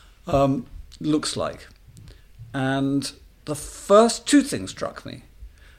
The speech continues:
First of all, almost word for word, the service was the same as the Mass I had been to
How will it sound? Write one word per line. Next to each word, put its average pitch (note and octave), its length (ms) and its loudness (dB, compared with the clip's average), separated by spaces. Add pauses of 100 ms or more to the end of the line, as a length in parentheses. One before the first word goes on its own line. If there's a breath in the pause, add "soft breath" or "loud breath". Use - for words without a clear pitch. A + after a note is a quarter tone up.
(140 soft breath)
First A#3+ 420 4
of C#3+ 80 -4
all, G#2+ 280 -2 (220)
almost A3+ 680 2
word C3 300 0
for - 140 -10
word, G#2 440 -6
the - 80 -16
service A2 480 -6
was A#2+ 240 -10
the - 80 -10
same A2+ 340 -6
as A#2+ 100 -10
the B2+ 80 -6
Mass G2+ 260 -8
I F#2+ 120 -8
had G#2+ 140 -8
been G#2 200 -10
to G2+ 240 -12